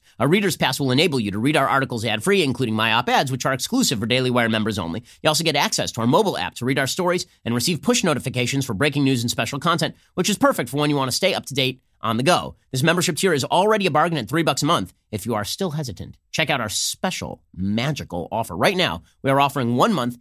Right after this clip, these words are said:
at ninety-nine cents. That is mobile ad-free access to all of Daily Wire news, exclusive op-eds from yours truly, breaking news and updates on our mobile app, all for the low price of one dollar. Give it a shot. I think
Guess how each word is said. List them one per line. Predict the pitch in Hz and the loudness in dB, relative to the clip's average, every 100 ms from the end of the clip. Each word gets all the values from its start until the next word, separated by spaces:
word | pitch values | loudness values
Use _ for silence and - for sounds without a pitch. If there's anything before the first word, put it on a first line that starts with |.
| _ | _
at | - 127 | -4 0
ninety-nine | 135 170 156 139 | 2 2 0 0
cents. | - 90 - | -2 -4 -4
That | 120 | -4
is | 117 | 2
mobile | 151 196 196 - | 4 4 2 0
ad-free | 151 185 196 175 | 0 0 -2 -2
access | 117 123 135 - | -2 -2 -4 -4
to | 123 | 0
all | 208 254 - | 2 2 0
of | 107 | -2
Daily | 131 135 | 0 0
Wire | 120 110 | 0 0
news, | 113 165 170 | 2 2 0
exclusive | 98 - 214 269 139 | -2 -4 0 0 0
op-eds | 117 104 120 | -2 -2 -4
from | 135 117 | 0 0
yours | 101 95 | 0 -4
truly, | - 151 156 - _ | -6 -6 -6 -12 _
breaking | - 208 208 175 | 2 2 4 2
news | 160 135 | 2 2
and | |
updates | 135 139 123 | 0 -2 -2
on | 117 | 0
our | |
mobile | 117 156 151 | 2 2 2
app, | 135 - - | 0 0 2
all | 226 135 | 2 0
for | 120 | -4
the | 127 | -4
low | 131 151 | 0 0
price | - 135 127 | 2 -2 -2
of | 127 | -4
one | 104 104 | -2 0
dollar. | 101 95 67 - _ - | 2 0 -4 -12 _ -6
Give | |
it | 165 | -2
a | |
shot. | 175 202 - | 0 0 -2
I | 80 | -8
think | - 143 127 | -4 -4 -4